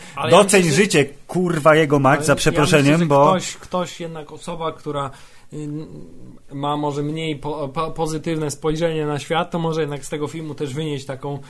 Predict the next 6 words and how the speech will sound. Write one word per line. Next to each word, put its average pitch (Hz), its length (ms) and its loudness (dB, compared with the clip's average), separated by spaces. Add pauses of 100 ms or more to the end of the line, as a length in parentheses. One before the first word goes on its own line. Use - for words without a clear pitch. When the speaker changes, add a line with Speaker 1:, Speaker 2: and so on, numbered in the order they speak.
(160)
Speaker 1:
jednak 156 360 -6
b-, 165 160 -12 (240)
bardziej, 156 680 -6
y, 156 280 -10
pesymistyczną, 156 800 -8 (360)
y, 151 540 -10